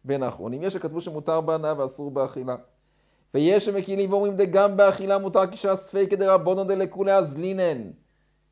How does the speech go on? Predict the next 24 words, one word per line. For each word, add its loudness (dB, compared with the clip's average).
יש -6
אומרים -10
שגם -8
באכילה -6
הוא -6
מותר. -8
למה -8
ספיקא -8
דרבנן? -4
חמץ -12
שעבר -6
עליו -4
הפסח, -4
איסורו -4
הוא 0
מדרבנן. -4
יש -8
לנו -4
ספק -6
על 0
החמץ -2
הזה, 0
האם -4
בפסח -2